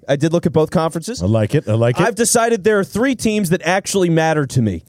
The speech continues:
Speaker 2: Okay.
Speaker 1: Okay, there's three teams that I'm scared of. There's one in the N F C East.
Speaker 2: Yes.
Speaker 1: One, or one in the N F C, and that's the Packers. That's it.
Speaker 2: Number
Speaker 1: Everybody
Speaker 2: one.
Speaker 1: else, any given day, Eagles can take 'em. Not worried about it. Here's the other thing. The other side, I'm already looking. Kansas City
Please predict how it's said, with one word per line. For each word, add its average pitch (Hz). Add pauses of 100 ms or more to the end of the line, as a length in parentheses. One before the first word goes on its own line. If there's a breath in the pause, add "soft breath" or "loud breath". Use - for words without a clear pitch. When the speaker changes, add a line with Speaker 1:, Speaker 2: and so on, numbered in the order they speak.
Speaker 2:
Okay. 135
Speaker 1:
Okay, 165
there's 151
three 202
teams 202
that 185
I'm 170
scared 180
of. 120
There's 131
one 160
in 175
the 156
N 147
F 127
C 135
East. 107
Speaker 2:
Yes. 131
Speaker 1:
One, 151
or 143
one 160
in 156
the 160
N 151
F 135
C, 117 (160 soft breath)
and 123
that's 143
the 143
Packers. 120 (120)
That's 120
it. - (100)
Speaker 2:
Number 117
Speaker 1:
Everybody 247
Speaker 2:
one. 247
Speaker 1:
else, 254 (180)
any 208
given 202
day, 180 (160)
Eagles 156
can 143
take 143
'em. 131
Not 127
worried 117
about 98
it. - (320 soft breath)
Here's 226
the 233
other 175
thing. 127 (420 soft breath)
The 190
other 277
side, 170
I'm 202
already 269
looking. 247
Kansas 254
City 240